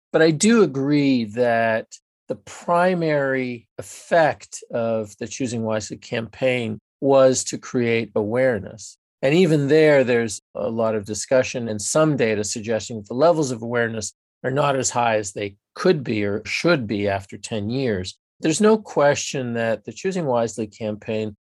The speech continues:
was a really important icebreaker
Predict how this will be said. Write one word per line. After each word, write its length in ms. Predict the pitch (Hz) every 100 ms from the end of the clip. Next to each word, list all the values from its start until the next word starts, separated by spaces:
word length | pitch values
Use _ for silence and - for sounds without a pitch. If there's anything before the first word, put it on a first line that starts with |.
| _
was 240 | 139 139 139
a 100 | 139
really 460 | 147 175 180 170
important 680 | 127 120 - 113 113 110 104 _ _
icebreaker 920 | 113 143 143 - 120 101 98 - -